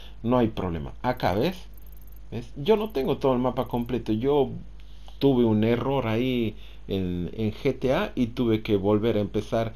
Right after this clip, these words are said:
G T A, este, modo historia.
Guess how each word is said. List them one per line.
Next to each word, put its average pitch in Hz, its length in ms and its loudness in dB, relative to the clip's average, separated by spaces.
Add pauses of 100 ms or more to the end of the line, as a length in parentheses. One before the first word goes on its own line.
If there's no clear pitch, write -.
(360)
G 104 180 0
T 98 160 0
A, 87 760 -2 (480)
este, 87 440 -4
modo 92 460 0
historia. 76 640 -4